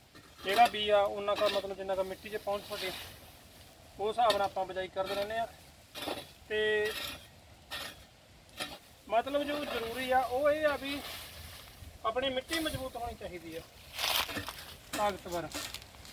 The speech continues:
ਤੇ ਜੇ ਮਿੱਟੀ ਮਜ਼ਬੂਤ ਆ, ਉਹਨੂੰ ਜ਼ਿਆਦਾ ਛੇੜਛਾੜ ਦੀ ਜ਼ਰੂਰਤ ਨਹੀਂ ਹੁੰਦੀ। ਤੇ ਆਪਣੇ ਟੂਲ ਨੇ ਜਿਹੜੇ, ਉਹ ਮਿੱਟੀ ਨੂੰ ਜ਼ਿਆਦਾ ਡਿਸਟਰਬ ਨਹੀਂ ਕਰਦੇ, ਉਸ ਹਿਸਾਬ ਨਾਲ ਸਫਾਈ ਕਰ ਦਿੰਦੇ ਨੇ। ਤੇ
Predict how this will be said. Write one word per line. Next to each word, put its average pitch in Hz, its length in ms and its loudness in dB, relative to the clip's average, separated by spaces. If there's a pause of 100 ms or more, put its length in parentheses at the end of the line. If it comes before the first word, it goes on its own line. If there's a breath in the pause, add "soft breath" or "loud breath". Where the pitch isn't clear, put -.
(520)
ਤੇ 196 360 -6 (960)
ਜੇ 254 160 -4
ਮਿੱਟੀ 311 240 -2
ਮਜ਼ਬੂਤ 269 460 2
ਆ, 254 80 4
ਉਹਨੂੰ 254 220 2
ਜ਼ਿਆਦਾ - 360 10
ਛੇੜਛਾੜ - 360 2
ਦੀ - 100 2
ਜ਼ਰੂਰਤ - 280 -2
ਨਹੀਂ 226 100 -2
ਹੁੰਦੀ। - 200 2 (3000)
ਤੇ 202 240 0
ਆਪਣੇ 240 260 -2
ਟੂਲ 247 340 -2
ਨੇ 254 80 2
ਜਿਹੜੇ, 262 180 6
ਉਹ 285 60 6
ਮਿੱਟੀ 247 240 0
ਨੂੰ 269 140 4
ਜ਼ਿਆਦਾ 220 500 8
ਡਿਸਟਰਬ 220 400 4
ਨਹੀਂ - 180 2
ਕਰਦੇ, 233 280 2
ਉਸ 226 120 0
ਹਿਸਾਬ 226 260 2
ਨਾਲ 208 100 4
ਸਫਾਈ 214 280 0
ਕਰ 202 160 2
ਦਿੰਦੇ 202 240 0
ਨੇ। - 140 8 (1600)
ਤੇ - 300 6